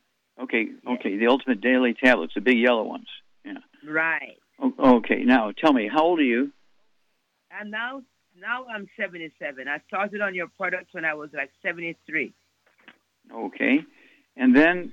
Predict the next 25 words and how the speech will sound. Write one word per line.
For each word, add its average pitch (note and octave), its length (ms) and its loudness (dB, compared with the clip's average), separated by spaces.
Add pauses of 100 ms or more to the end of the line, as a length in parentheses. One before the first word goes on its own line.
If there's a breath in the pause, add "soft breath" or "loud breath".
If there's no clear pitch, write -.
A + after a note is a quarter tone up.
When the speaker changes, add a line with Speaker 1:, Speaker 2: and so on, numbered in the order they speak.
(140)
Speaker 1:
uh, C3+ 140 0
let's C3+ 260 0
see C#3 200 4
here. A#2 400 2 (100)
Uh, A2 380 -2
how C#3 80 0
much C#3 240 8
do D#3+ 80 8
you D#3 40 8
weigh? B2+ 380 4 (1300)
Speaker 2:
Uh, D3+ 420 0
very G3 300 -6 (100)
skinny F#3+ 240 -8
now. F3 260 -2
I'm D#3+ 120 -8
a D#3 80 -8
hundred F3+ 440 -8 (120)
and D3+ 400 -6 (840)
fifteen, F#3+ 640 -4
twenty F#3+ 220 0
pounds, F#3 480 -4 (240)
something F#3 240 -8
there. F3 320 0 (260 soft breath)
And E3+ 140 -4
I'm E3 180 -6